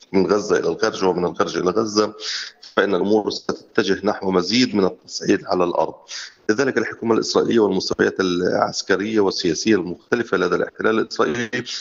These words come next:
تحاول أن تحتوي الثورات على الأرض، تحاول أن تخفف وتيرة التصعيد، لأن الحكومة الإسرائيلية ليس في وارد التصعيد قبل لقاء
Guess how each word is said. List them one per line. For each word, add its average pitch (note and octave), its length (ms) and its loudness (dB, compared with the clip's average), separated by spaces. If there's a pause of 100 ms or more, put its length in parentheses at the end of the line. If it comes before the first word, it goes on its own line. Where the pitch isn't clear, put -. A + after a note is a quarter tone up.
(240)
تحاول A#2 720 2
أن G2 260 -2
تحتوي G2 500 0
الثورات F2+ 1200 0
على F#2 160 -2
الأرض، E2+ 260 2
تحاول G2+ 480 0
أن G2 240 0
تخفف - 540 -4 (400)
وتيرة G2 280 2
التصعيد، A2 640 0
لأن F#2 260 2
الحكومة F#2 680 2
الإسرائيلية A2 540 0
ليس B2 260 0
في A2 140 0
وارد G2 220 4
التصعيد F#2+ 520 -2
قبل F#2+ 360 0
لقاء - 480 -2